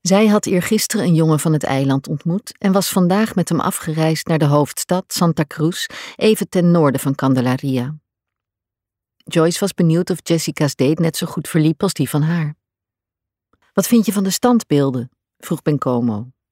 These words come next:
"Indrukwekkend. Levensecht. Als je lang naar ze kijkt, krijg je het gevoel dat ze zomaar van hun sokkel kunnen afstappen en het plein op kunnen lopen." "Dat zou wat zijn,"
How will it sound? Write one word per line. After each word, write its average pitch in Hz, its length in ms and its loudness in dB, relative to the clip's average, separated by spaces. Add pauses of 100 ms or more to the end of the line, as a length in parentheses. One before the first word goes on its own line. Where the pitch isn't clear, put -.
(680)
"Indrukwekkend. 180 840 0 (500)
Levensecht. 180 800 0 (680)
Als - 180 -2
je 175 80 0
lang 202 220 4
naar 240 160 4
ze 233 100 -4
kijkt, - 480 -6 (160)
krijg 202 300 0
je 196 80 2
het 165 140 2
gevoel 220 360 -4
dat 208 180 -4
ze - 120 -2
zomaar 220 400 4
van 170 160 0
hun 151 120 2
sokkel 190 400 -2
kunnen 160 260 0
afstappen - 540 -2
en 190 80 2
het 175 140 0
plein 180 320 4
op 147 120 -4
kunnen 156 260 2
lopen." 123 500 -2 (720)
"Dat - 360 0
zou 175 200 2
wat 143 180 -4
zijn," 156 340 -2